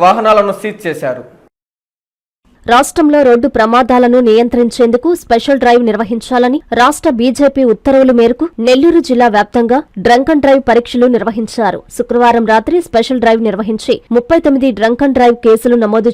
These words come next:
Speaker 2: చేసి ముప్పై తొమ్మిది వాహనాలను సీజ్ చేశారు. ఈ సందర్భంగా పోలీసు అధికారులు వాహనదారులకు పలు సూచనలు చేశారు.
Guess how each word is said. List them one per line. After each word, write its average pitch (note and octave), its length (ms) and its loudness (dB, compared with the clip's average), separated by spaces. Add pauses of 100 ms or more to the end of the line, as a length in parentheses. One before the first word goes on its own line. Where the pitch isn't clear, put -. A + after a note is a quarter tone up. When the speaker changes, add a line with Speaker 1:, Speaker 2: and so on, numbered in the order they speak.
Speaker 2:
చేసి A3 300 -2 (120)
ముప్పై C4+ 340 0
తొమ్మిది B3+ 300 2
వాహనాలను A#3+ 580 0
సీజ్ A3 320 -6
చేశారు. G3 380 -4 (120)
ఈ A3 180 -4
సందర్భంగా A3 540 -4 (100)
పోలీసు A#3+ 400 0
అధికారులు A#3 440 -2 (220)
వాహనదారులకు C4 800 0 (100)
పలు A3 140 0
సూచనలు B3 600 -2
చేశారు. F#3 380 -6